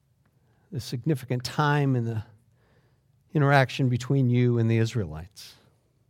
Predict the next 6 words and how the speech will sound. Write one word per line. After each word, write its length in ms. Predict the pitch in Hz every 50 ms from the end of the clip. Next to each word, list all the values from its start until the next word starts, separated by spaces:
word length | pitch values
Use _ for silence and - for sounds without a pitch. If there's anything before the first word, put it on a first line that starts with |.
| _ _ _ _ _ _ _ _ _ _ _ _ _ _ _ _ _ _ _ _ _ _ _ _ -
Lord, 280 | - 135 143 139 135
help 220 | 131 127 165 156 165
us 140 | 151 - 175
understand 600 | 160 135 131 123 - - 180 160 156 156 151 135
the 100 | 127 123
context, 1040 | - - - - 175 165 160 147 - - 151 143 120 - - - - - - -